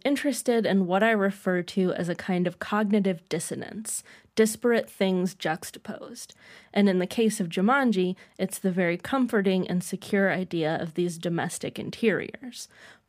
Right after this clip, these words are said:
But there's something that doesn't belong there, which is, namely, a python or a group of wild monkeys. And I loved the idea of the wild jungle inside the safety of the house,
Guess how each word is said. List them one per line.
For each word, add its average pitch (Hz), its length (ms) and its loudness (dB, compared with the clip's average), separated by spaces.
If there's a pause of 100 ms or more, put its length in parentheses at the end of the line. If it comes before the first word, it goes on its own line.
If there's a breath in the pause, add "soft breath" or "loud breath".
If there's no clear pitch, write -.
But 214 200 4
there's 233 200 4
something 233 440 4
that 208 160 2
doesn't 202 340 4
belong 175 420 0
there, - 320 -8 (300 loud breath)
which 196 240 0
is, 202 380 2
namely, 180 520 0 (200 loud breath)
a 185 80 -4
python 202 720 2 (220 loud breath)
or 185 240 2
a 180 100 0
group 185 320 0
of 180 160 -4
wild 165 340 0
monkeys. 180 720 -4 (340 loud breath)
And 202 200 4
I 202 100 6
loved 262 360 4
the 247 140 4
idea 185 440 4
of 180 200 -4
the 185 100 0
wild 185 460 2
jungle 180 600 0
inside 185 600 2
the 170 80 -8
safety 160 540 -4
of 151 140 -10
the - 180 -10
house, - 460 -6